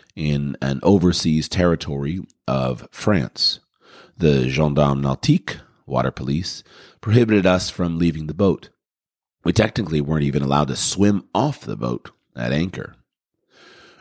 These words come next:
Early on, desperate to get the kids some exercise, we took the dinghy to an isolated beach. The gendarme came with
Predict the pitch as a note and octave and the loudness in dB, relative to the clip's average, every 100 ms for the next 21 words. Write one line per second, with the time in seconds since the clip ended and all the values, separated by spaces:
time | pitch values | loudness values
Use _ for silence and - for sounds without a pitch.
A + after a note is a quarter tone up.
0 | - E2+ D#2 D#2+ E2 D2 C2+ B1+ F2+ A2 | 2 4 6 6 4 2 -2 2 2 2
1 | - A#1+ - B1+ C2+ - - D#2+ C#2 - | -2 -6 -8 -4 -4 -6 -4 -2 -2 -2
2 | C#2 C#2 D#2+ - D2+ C#2 G#1 G1+ - - | -2 0 0 -2 -4 -4 -4 -6 -10 -14
3 | - - - F2+ - A#2+ E2+ C#2+ F2+ F2 | -20 -20 -10 -4 2 2 2 2 4 4
4 | D2 - E2 D2+ - E2+ F2 D2 C#2 C2 | 2 0 2 2 0 0 0 -2 -2 -2
5 | A#1 A1 D#2+ C2+ - - - _ _ _ | -4 -2 0 0 -6 -12 -14 _ _ _
6 | _ - D2+ C#2+ D#2 D2 D2+ D2+ D2 - | _ -2 0 2 2 4 2 2 -2 0
7 | D#2+ D#2 D2 C#2+ C2+ - | 0 2 0 0 0 -4